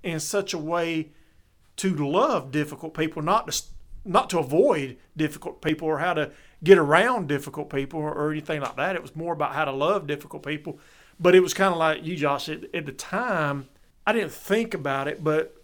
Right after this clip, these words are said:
but as I've been in ministry, uh, uh, several years now, um, there have been difficult people. And I, you know, I go back to some of those lessons that I, I've seen lived out in, in front of me and taught to me on a very personal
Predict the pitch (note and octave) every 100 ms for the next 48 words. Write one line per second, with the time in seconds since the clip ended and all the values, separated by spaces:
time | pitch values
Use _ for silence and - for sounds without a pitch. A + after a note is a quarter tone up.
0 | _ - D3 E3+ E3+ D#3+ D3+ D#3+ A3+ F#3+
1 | E3+ E3+ F3+ D#3+ D3+ C#3+ D#3+ D3+ D3 E3
2 | F#3 E3+ C#3+ F#3 C4+ C#3 C#3 C#3 D3 -
3 | _ _ _ _ G3+ D3+ D3 F#3+ F#3+ B3+
4 | A#3 D#3 C#3 C#3+ - D#3 D3 C3+ - D#3+
5 | - - - _ _ - E3 D3+ C#3+ C#3
6 | C#3 - D#3+ F#3 E3+ D#3+ E3 D#3+ E3+ -
7 | D#3 - E3 D3 C#3+ C#3+ C3+ C#3+ C#3+ E3
8 | - D#3 C#3 C#3+ C3+ C3 B2 _ _ _
9 | _ _ - F3 - F#3+ E3 D#3+ D3+ C#3+
10 | C#3+ C3+ - D3+ C#3+ - C3 - E3+ D#3+
11 | C#3 C#3 C#3+ B2+ D#3 D3+ - D#3+ D3 D3
12 | C#3+ C#3 B2 D3 C#3 C3+ D3+ C3+ - C#3+
13 | C#3